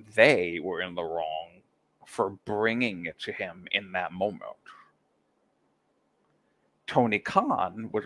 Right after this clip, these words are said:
also in the wrong for not stopping Punk from saying all the shit that he said. So th-, nobody has any,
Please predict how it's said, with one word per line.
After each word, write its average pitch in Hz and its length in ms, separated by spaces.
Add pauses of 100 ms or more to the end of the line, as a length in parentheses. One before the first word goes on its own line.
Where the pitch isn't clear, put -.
also 104 380
in 87 100
the 92 80
wrong 90 380
for 101 160
not 95 200
stopping 113 560
Punk - 360 (160)
from - 260
saying 85 400
all 80 160
the 80 100
shit - 260
that - 140
he - 140
said. 60 280 (1900)
So 107 300
th-, - 160 (100)
nobody 120 960
has 95 540 (200)
any, 110 680